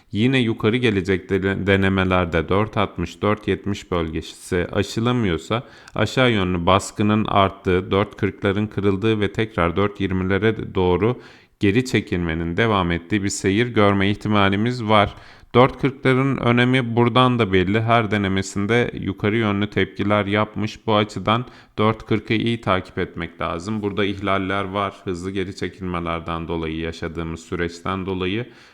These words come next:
Ama eğer dört kırklar kırılmayacak olursa burada da tepki için pozisyon denenebilir. Ama dört kırklar kırılacak olursa,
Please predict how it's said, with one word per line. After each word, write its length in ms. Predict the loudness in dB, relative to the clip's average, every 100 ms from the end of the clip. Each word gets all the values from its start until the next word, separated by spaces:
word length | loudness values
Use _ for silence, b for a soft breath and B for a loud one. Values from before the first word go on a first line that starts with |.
| B
Ama 200 | -4 -4
eğer 380 | -2 -2 -4 -4
dört 220 | -4 -4
kırklar 460 | -6 -6 -4 -4 -4
kırılmayacak 680 | -4 -2 -4 -4 -6 -6
olursa 540 | -4 -2 -4 -4 -4 -4 B B -6
burada 320 | -2 -2 -4
da 120 | -2
tepki 320 | -2 0 -2
için 280 | -4 -4 -4
pozisyon 600 | -2 -4 -4 -4 -2 0
denenebilir. 680 | 0 2 2 0 0 -2 -4 -6
Ama 260 | -4 0
dört 200 | 0 0
kırklar 460 | -4 -4 0 -2 0
kırılacak 560 | -2 -2 -2 -2 -2
olursa, 580 | -2 -2 -2 0 0 0